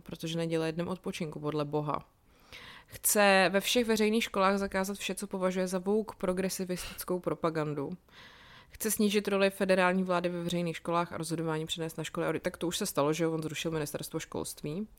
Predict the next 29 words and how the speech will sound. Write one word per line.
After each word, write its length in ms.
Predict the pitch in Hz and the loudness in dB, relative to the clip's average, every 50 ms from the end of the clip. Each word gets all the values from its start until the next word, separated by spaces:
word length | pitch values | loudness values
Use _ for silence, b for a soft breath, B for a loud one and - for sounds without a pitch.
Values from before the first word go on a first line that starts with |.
| B B B B B B | B B B B B B
Chce 200 | B - - 226 | B -2 0 2
snížit 360 | - 226 214 202 196 190 - - - - - - - | 4 4 4 4 4 2 0 -4 -20 -20 -20 -12 -4
financování 560 | - 202 185 175 170 - 185 180 165 160 156 | 0 2 2 2 2 0 0 0 0 0 0
klimatologických 760 | - 170 156 156 143 - 139 147 147 156 139 - - - 151 | 0 0 0 0 0 0 -2 -2 -2 -4 -6 -8 -8 -8 -4
výzkumů, 580 | 160 208 226 - - 247 226 226 226 214 214 208 | -2 -2 -2 0 0 2 4 4 6 4 4 2
protože 300 | - - 147 139 143 185 | 0 -4 -4 -4 -2 -2
nevěří 440 | 147 147 160 156 160 160 165 165 165 | 0 0 2 2 2 2 0 -2 -2
v 40 | 160 | 2
zásadnost 540 | 165 151 151 151 - 170 165 165 160 - | 2 2 2 2 0 -2 -2 -4 -6 -6
klimatické 560 | - - 160 151 143 - - - - - 143 139 | -4 -4 -2 -2 -2 -4 -8 -10 -6 -6 -4 -4
změny. 480 | 143 156 143 139 135 139 151 175 226 - _ B B B B B B B B B B B B B B B - | -2 -2 -2 -2 -2 -2 -4 -4 -6 -8 _ B B B B B B B B B B B B B B B 0
A 760 | - 196 190 185 185 180 175 170 170 165 160 160 160 160 - - - | 4 6 8 10 10 10 10 8 8 6 6 4 4 2 0 -2 0
i 80 | - 214 | 2 4
hned 200 | 226 233 226 220 | 4 4 4 2
po 120 | 220 208 | 0 2
volbách 380 | 202 202 202 196 208 202 202 - | 2 4 4 6 6 6 6 4
propustit 420 | - 196 196 - 196 - - 202 | 2 -6 -4 -4 -4 -4 -4 -4
všechny 260 | - - 190 - 196 190 | -4 -4 -2 -2 0 2
vedoucí 340 | 190 185 180 175 - - | 2 2 2 0 -2 -4
pracovníky 540 | 185 - 185 180 - 185 180 180 175 - 185 | -4 -2 -2 -2 -2 -2 -4 -4 -2 -2 -2
ministerstva 580 | 180 175 170 170 - - 160 165 - - 175 170 | 0 0 0 -2 -2 -4 -6 -6 -4 0 0 2
zahraničí 880 | 165 165 165 170 165 165 170 165 - - - - 185 180 190 226 240 - B B B B B B B B B | 2 2 2 2 0 0 0 -2 -2 -4 -4 -4 -2 -2 -4 -6 -8 -10 B B B B B B B B B
a 80 | - | -2
jmenovat 340 | 180 180 170 165 170 165 170 | 0 0 0 2 0 0 0
do 340 | 170 170 175 170 165 160 160 160 | 0 2 2 4 4 4 2 2
vedení 340 | 160 156 156 160 160 156 | 0 0 0 -2 -2 -2
osoby 320 | - - - - 170 165 160 | -4 -4 -4 -4 -2 0 0
loajální 460 | 156 151 151 147 147 147 151 160 165 | 2 2 2 0 0 0 -2 -2 -2
prezidentovi. 800 | - 147 143 147 143 139 143 156 - 160 165 170 175 190 214 | -2 -2 -2 -2 -2 -2 -2 -2 -2 -2 0 2 2 0 0